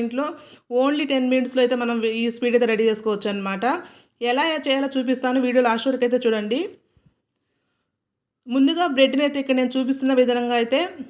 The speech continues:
కట్ చేసుకోవాలన్నమాట సైడ్లు. మన సైడ్లు కట్ చేసింది కూడా మనకు యూజ్ అవుతుందండి, దాన్ని పడేయకూడదు. నేను లాస్ట్‌లో చూపిస్తాను అది కూడా ఏం చేయాలో. బ్రెడ్‌ని మొత్తం మనం ఫస్ట్‌లో ఇలా అంతా కట్ చేసి పెట్టుకోవాలి. చాలా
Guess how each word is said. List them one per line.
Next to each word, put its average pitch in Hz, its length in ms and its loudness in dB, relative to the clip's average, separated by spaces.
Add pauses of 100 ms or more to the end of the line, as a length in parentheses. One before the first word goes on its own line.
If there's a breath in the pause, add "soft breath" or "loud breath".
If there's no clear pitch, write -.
కట్ 226 180 -6
చేసుకోవాలన్నమాట 220 680 2
సైడ్లు. 214 500 2 (1700)
మన 262 160 -4
సైడ్లు 277 360 2
కట్ 269 180 0
చేసింది 269 260 2
కూడా 277 180 0
మనకు 247 280 0
యూజ్ 240 220 0
అవుతుందండి, 233 440 0
దాన్ని 233 160 -2
పడేయకూడదు. 220 540 0 (120)
నేను 233 160 -4
లాస్ట్‌లో 220 320 0
చూపిస్తాను 220 420 -4
అది 208 120 -6
కూడా 220 120 0
ఏం 208 200 -2
చేయాలో. 202 360 -4 (420 loud breath)
బ్రెడ్‌ని 247 320 0 (120)
మొత్తం 240 260 0
మనం 240 200 0
ఫస్ట్‌లో 233 300 0
ఇలా 226 160 4
అంతా 214 220 -2
కట్ 208 180 0
చేసి 220 160 -2
పెట్టుకోవాలి. 185 540 -4 (1600)
చాలా 262 320 0